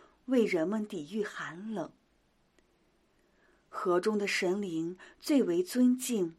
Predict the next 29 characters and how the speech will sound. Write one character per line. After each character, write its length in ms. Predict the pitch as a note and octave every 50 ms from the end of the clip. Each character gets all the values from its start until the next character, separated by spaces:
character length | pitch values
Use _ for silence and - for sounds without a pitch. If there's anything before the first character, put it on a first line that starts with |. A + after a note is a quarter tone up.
| _ _
佩 380 | _ - - - E4 C#4+ A#3 F3
服 240 | - - - - D#3+
这 180 | - - F#3 E3
个 140 | - E3+
人， 340 | D#3+ - D3+ D3+ C3+ C3+ C3+ _ _ _ _ _ _ _ _ _ _ _ _ _ _ _ _ _ _ _ _ _ _ _ _
你 200 | - G3 F3+ E3
可 320 | D3 - - - E3+ E3 F3
以 380 | F#3+ G3 F#3 D#3+ C#3+ D3 - - - - _
立 180 | - D#4 C#4
即 280 | B3 B3+ - G3+ F#3+ G3+
用 260 | A#3 C4 A#3+ A3 G#3
纸 460 | - - - E3 D3+ C#3+ C3+ - - _
做 180 | - - A3+
成 280 | G3 - - G3 G3 G3 - -
衣 240 | C4+ C4 C4 C4+
服， 320 | C4 - - F3+ D#3+ D3 - - - - - _
访 320 | - - - F#3 D3+ C#3+ D3+ F#3
问 220 | B3+ C#4 A3+ G3
钟 280 | - - F#3 F3+ F#3 F#3
为 220 | E3+ D#3+ D3+ C#3+ C#3
善， 360 | - - - G3+ D#3 - - _ _ _ _ _ _ _ _ - - _ _ _ _
请 360 | - - - - F3 D#3 C#3+
求 280 | - - E3 C#3+ C#3 D#3
他 500 | - - - G3 G3 F#3+ - - - _ _ - - - - _ _ _
亲 400 | - - - - C#4+ C#4 C#4 C#4
自 460 | - - - D4+ C#4 A3 F3+ D#3+ D3+ - _ _
用 200 | - A#3 G3 F#3
笔 260 | F3+ - - E3+ E3+
写 500 | F#3 - - - - D#3+ C#3+ C#3 C#3 C#3+